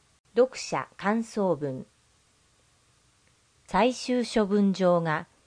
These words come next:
市内にあることを知りませんでした。日頃から資源ゴミの分別を心がけ、ゴミを減らす取り組みはしていましたが、最終処分場の存在を知ることで、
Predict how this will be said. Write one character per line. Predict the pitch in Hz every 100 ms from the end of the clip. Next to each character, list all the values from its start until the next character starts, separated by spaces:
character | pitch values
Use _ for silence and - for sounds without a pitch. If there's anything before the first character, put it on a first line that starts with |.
| _
市 | - 294
内 | 285 226
に | 175 156
あ | 165
る | 190
こ | - 147
と | - 147
を | 123
知 | - 165
り | 202
ま | 214
せ | - 202
ん | 160
で | 131
し | -
た。 | - 117 - _ _ _ _ _ _ _ _
日 | - 202
頃 | 185 180 175
か | 170
ら | 160 147 143 _ _ _
資 | - 226
源 | 233 254 233
ゴ | 180 160
ミ | 156
の | 147 131 -
分 | 147 190 226
別 | 226 220 202
を | 196
心 | - 170 175 160
が | 156
け、 | - 123 131 _ _ _ _ _
ゴ | 190 185
ミ | 226
を | 190
減 | 135 160
ら | 156
す | - 160 156 - _ _
取 | 190 208
り | 233
組 | 240 226
み | 214
は | 196
し | -
て | 214
い | 190
ま | 185 180
し | -
た | 143
が、 | 131 123 - _ _ _ _ _ _
最 | - 190 226
終 | - 247 233
処 | - 202
分 | 196 202
場 | 185 190 180
の | 170
存 | - 175 170
在 | 170 165 156
を |
知 | - 156
る | 160
こ | 156
と | 151 143
で、 | 127 -